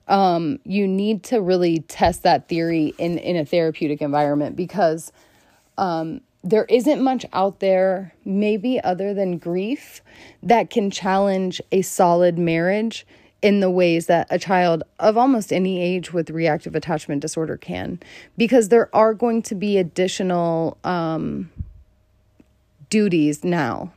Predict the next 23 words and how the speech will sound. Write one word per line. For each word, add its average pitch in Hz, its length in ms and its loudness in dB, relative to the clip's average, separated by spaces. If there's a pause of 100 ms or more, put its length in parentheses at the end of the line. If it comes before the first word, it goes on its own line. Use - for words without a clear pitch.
that 185 100 2
you 190 140 2
did 175 160 2
not 175 280 0 (100)
have 156 540 -4
prior 143 340 0
to. - 300 -6 (500)
Um, 175 500 0
one 180 180 2
I 175 100 2
talk 175 200 0
about 165 160 2
all 165 100 4
the 156 80 -4
time 156 200 -2
is 165 80 -6
hygiene. 220 580 0
Another 185 360 0
one 165 300 0
is 180 260 -2
just, 175 240 -4
like, 165 260 0
uh, 131 220 0